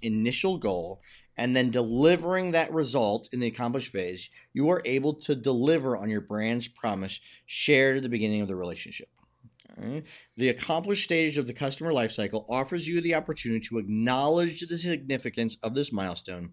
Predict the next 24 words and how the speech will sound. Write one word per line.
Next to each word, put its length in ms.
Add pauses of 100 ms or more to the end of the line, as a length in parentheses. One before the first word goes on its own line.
(440)
celebrate, 1160 (520)
uh, 500
the 160
achievement, 720 (100)
and 220
in 260
the 80
process, 480
remind 400
the 40
customer 420
that 200
this 280
was 160
the 140
ro-, 320
result 560 (240)
or 240
outcome 520
they 140
were 160
seeking 720 (200)
to 500 (1040)
achieve. 380